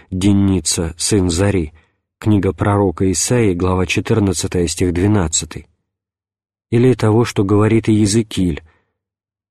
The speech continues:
«Ты находился в Едеме, в саду Божием, твои одежды были украшены всякими драгоценными камнями». Иезекииль, глава двадцать восьмая, стих тринадцатый.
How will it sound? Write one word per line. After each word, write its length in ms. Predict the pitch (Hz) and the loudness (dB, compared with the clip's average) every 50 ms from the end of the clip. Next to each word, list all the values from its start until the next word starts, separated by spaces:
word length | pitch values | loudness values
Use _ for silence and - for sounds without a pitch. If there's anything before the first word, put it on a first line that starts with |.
| _ | _
«Ты 160 | _ - 107 104 | _ 2 2 2
находился 680 | 104 101 - 113 104 98 101 110 110 104 - - 110 | 2 2 0 0 0 2 2 2 2 2 0 0 0
в 60 | 95 | 0
Едеме, 560 | 101 101 113 104 101 117 123 120 104 95 85 | 2 0 0 0 2 2 4 4 4 2 0
в 60 | 78 | -2
саду 360 | - - - 107 104 110 117 104 | -4 -2 -2 0 2 2 0 0
Божием, 580 | 90 85 98 95 90 80 80 82 73 73 73 _ _ _ _ _ _ _ _ _ | 2 0 0 0 0 0 -2 -4 -6 -6 -10 _ _ _ _ _ _ _ _ _
твои 280 | - 101 104 104 101 98 | -2 2 2 2 2 2
одежды 520 | 92 95 92 90 101 110 101 90 92 98 | 0 0 0 2 2 2 2 0 0 0
были 220 | 85 95 98 92 | 0 2 2 2
украшены 800 | 95 92 92 90 - - - 104 107 101 - - 104 98 92 82 - - _ | 2 2 0 -2 -2 -2 0 0 0 0 0 0 0 0 0 -4 -8 -16 _
всякими 520 | - - - 120 107 - - 101 95 98 | -8 -4 0 0 0 0 0 0 0 0
драгоценными 800 | 92 87 90 92 82 101 92 - - 107 101 95 92 92 90 90 | 0 0 0 0 0 0 -2 0 0 0 2 2 2 2 0 -2
камнями». 680 | 87 - 107 104 104 107 107 98 85 76 71 71 - _ _ _ _ _ _ _ _ _ _ | -2 -2 0 0 2 2 2 2 0 -2 -4 -8 -14 _ _ _ _ _ _ _ _ _ _
Иезекииль, 600 | - 110 107 101 101 87 98 92 - - 117 107 | 0 0 2 2 2 2 0 -2 0 0 0 0
глава 320 | 95 95 98 95 95 92 90 | 0 0 0 0 2 0 0
двадцать 360 | 90 92 95 90 - 98 - | 0 0 -2 -2 -2 -4 -2
восьмая, 420 | - 95 85 - - 110 104 95 | -4 -4 -4 -2 0 0 0 0
стих 280 | 85 - - - 95 - | -2 -4 -4 -6 -8 -6
тринадцатый. 760 | _ - 104 104 98 101 87 80 - - - - - - - | _ -2 -2 0 0 0 -2 -2 -4 -8 -10 -10 -14 -14 -14